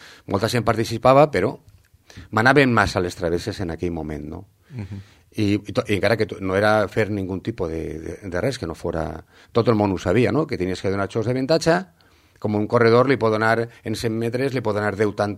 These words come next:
Speaker 1: deu, deu metres, no? Deu, ves tirant endavant... i ja veurem. Ale, pues mira, ja estàs, ja, eh, deu metres d'avantatge, vale, pues ara fem una travessa, no? Pues això funcionava d'aquesta manera, tot el món sabia, no? Però que manava massa, massa la travessa i era algo que, que havia que llevar com fora, no?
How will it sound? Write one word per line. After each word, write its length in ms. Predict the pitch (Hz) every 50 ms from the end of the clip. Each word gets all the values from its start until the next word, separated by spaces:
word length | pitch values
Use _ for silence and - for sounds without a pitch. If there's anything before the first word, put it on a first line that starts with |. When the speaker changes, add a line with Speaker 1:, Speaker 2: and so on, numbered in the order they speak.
| - -
Speaker 1:
deu, 220 | 113 110 107 98 -
deu 160 | - 110 104 95
metres, 280 | 95 113 135 123 104 90
no? 120 | 104 104
Deu, 160 | 104 120 123 104
ves 220 | 117 98 - 143 131
tirant 180 | 143 151 147 151
endavant... 460 | 151 151 147 139 143 160 185 190 165 _ - - - - - - - _ _ _
i 240 | - 135 131 131 127
ja 100 | 123 127
veurem. 300 | 127 135 117 95 85 85 - 113
Ale, 140 | 151 139 98 -
pues 100 | - 98
mira, 200 | 104 131 139 104 92
ja 140 | 92 107 120 120 -
estàs, 380 | 104 - - 131 131 127 - - -
ja, 220 | 131 131 135 135 135 135 131
eh, 320 | - 139 131 123 131 127 120 131
deu 140 | 139 135 135
metres 240 | 139 131 135 127 120
d'avantatge, 400 | 135 131 123 120 135 131 160 139
vale, 180 | 120 113 95
pues 160 | 87 95 95
ara 140 | 131 135 135
fem 140 | 123 123 117
una 80 | 117 110
travessa, 320 | - 101 95 82 78 - 90
no? 120 | 87 123 127 - - - - _
Pues 140 | - 92 98
això 460 | 92 - - 110 104 104 104 107 113 - -
funcionava 400 | - 101 87 110 110 113 110 107
d'aquesta 200 | 110 104 127 123 120
manera, 240 | 120 127 139 180 -
tot 140 | - 101 95
el 60 | 98
món 160 | 101 104 98
sabia, 260 | - 95 80 78 78 85
no? 80 | 98 120 _ - - - - - - - - _ _ _ _ _ _ _ _ - - _
Però 220 | - 123 131 139
que 160 | 123 110 104 92
manava 340 | 90 92 95 98 95 95
massa, 300 | 87 82 80 - - -
massa 240 | 82 87 90 - 98
la 80 | 95 92
travessa 320 | 90 92 90 87 98 113
i 80 | 95 90
era 160 | 87 85 80
algo 300 | 82 80 90 87 95 90
que, 240 | - 92 82 78 76
que 160 | - 76 69 69
havia 280 | 71 73 73 76 78 76
que 140 | - 82 80
llevar 320 | 82 85 80 82 82 87
com 140 | - 104 98 -
fora, 280 | - 92 85 78 73
no? 180 | 73 78 92